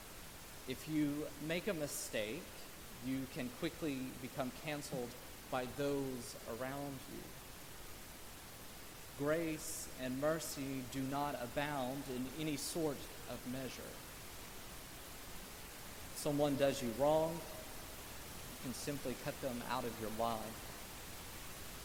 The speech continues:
In fact, it practically is our way of life. It's the easiest way to deal with difference. It's hard to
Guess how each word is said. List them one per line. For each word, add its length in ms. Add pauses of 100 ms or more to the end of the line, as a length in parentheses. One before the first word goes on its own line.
(540)
In 40
fact, 220
it 100 (280)
practically 560
is 340 (140)
our 180 (100)
way 200 (280)
of 200
life. 180 (1300)
It's 160
the 80
easiest 380
way 180
to 140
deal 220
with 260
difference. 340 (3000)
It's 160
hard 340
to 220